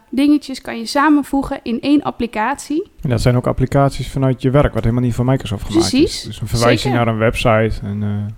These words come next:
Speaker 1: Dat kan allemaal en dat kan je nu allemaal vanuit één applicatie, dus Teams, regelen.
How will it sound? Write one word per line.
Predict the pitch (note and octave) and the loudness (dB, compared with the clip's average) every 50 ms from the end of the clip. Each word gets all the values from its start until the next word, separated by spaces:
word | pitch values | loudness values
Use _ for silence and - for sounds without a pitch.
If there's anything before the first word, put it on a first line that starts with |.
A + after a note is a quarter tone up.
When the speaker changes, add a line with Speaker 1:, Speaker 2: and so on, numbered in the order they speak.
| - | -4
Speaker 1:
Dat | - C#4+ C#4 C#4 | -2 -2 -2 0
kan | - E4 D#4+ D#4 | 0 2 2 2
allemaal | - B3 A#3+ A#3+ A3 A3 A#3+ C#4+ D#4 | 2 2 0 0 0 2 2 2 0
en | D4+ C4+ | 0 -2
dat | B3 A#3+ - | -4 -4 -2
kan | - C4+ C4 | -2 0 0
je | B3+ | 0
nu | C4 B3+ | -2 0
allemaal | - C4+ D4 D4+ C#4+ C#4 C4 C4+ C4+ | 0 0 0 2 2 2 2 0 0
vanuit | - - B3+ A#3+ A#3+ A#3 | -2 -4 -4 -4 -4 -4
één | - - C#4 C#4+ D4+ D4+ D#4 D4+ - - - - - - - - - - | -2 0 2 4 6 6 4 4 0 -6 -14 -20 -20 -18 -18 -20 -12 -4
applicatie, | - C4+ D4 - - B3+ - - A#3 A#3 B3+ B3 - - D4 C#4+ C4 A3+ | -2 -2 0 0 -2 -4 -2 0 0 0 0 -2 -6 -6 -6 -6 -6 -6
dus | G#3 G#3+ - - | -8 -8 -8 -10
Teams, | - - - C#4+ B3+ A#3 B3 B3 - - - | -10 -4 -2 0 2 2 2 0 -2 -6 -6
regelen. | A3+ A#3 B3+ C#4 C#4+ C4 - G#3+ G3+ G#3 A#3+ D4 | -2 -2 -2 -2 -2 -4 -6 -6 -6 -6 -6 -8